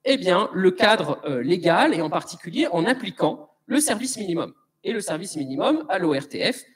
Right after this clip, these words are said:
eh bien, c'est une série de bulletins d'information, deux bulletins d'information, en particulier à la télévision,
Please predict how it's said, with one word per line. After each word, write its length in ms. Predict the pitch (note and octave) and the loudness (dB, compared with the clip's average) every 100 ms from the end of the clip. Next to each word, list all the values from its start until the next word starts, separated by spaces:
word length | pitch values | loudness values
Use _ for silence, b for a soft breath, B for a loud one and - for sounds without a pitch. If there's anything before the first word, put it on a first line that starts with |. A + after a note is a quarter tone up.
| b - | b -8
eh 100 | G#3 | -4
bien, 240 | E3+ G3+ | -2 -2
c'est 160 | - E3+ | -2 -4
une 80 | |
série 320 | E3 F#3 D#3+ A#3+ | -2 -2 -2 -2
de 80 | |
bulletins 320 | E3 E3+ G3 F#3 | -4 -4 -2 -4
d'information, 640 | D3+ D3 C3+ C3 E3+ A#3 | -4 -6 -6 -6 -8 -8
deux 180 | E3+ C4+ | -2 -2
bulletins 320 | A#3 F#3 F#3 | -2 -4 -2
d'information, 640 | D#3 - C3+ A#2+ - D4 b b - | -2 -4 -4 -2 -2 -4 b b -6
en 100 | E3+ | -2
particulier 640 | - - E3+ D#3+ D3 A#3 | -2 -4 -12 -12 -4 -4
à 100 | G#3+ | -2
la 120 | C#3 | -4
télévision, 640 | B2+ C3+ A2+ - F3 E3 | -4 -10 -14 -8 -6 -6